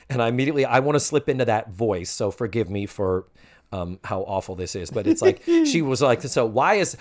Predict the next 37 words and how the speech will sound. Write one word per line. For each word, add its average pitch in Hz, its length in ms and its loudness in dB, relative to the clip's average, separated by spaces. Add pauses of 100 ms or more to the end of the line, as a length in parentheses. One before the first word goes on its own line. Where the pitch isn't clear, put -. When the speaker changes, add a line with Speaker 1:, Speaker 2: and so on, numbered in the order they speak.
Speaker 1:
why 160 280 4
is 175 160 4
the 127 140 4
white 120 440 4
lie 120 300 4
the 110 120 0
small 160 460 4
lie? 98 240 2
And 131 140 0
how, 156 180 0
what, 147 260 4
what 214 280 4
color 214 480 6
is 160 220 0
the 120 140 4
big 175 460 0
lie?" 113 460 4
Speaker 2:
Yeah. 110 160 -8
Speaker 1:
Meaning, 127 320 -2
is 139 200 -2
it 120 220 -2
black? 123 840 4
Speaker 2:
Yeah. 113 320 -8 (420)
Speaker 1:
And 113 580 0
<laughs> - 40 -18
Blair 139 320 2
comes 139 320 0
in 127 140 0
with, 113 300 0 (140)
and 151 100 -6
she 175 120 -4
says, 151 180 -2
"What 185 160 0
color 196 400 4
is 151 160 -2
a 139 80 2
really 147 480 -2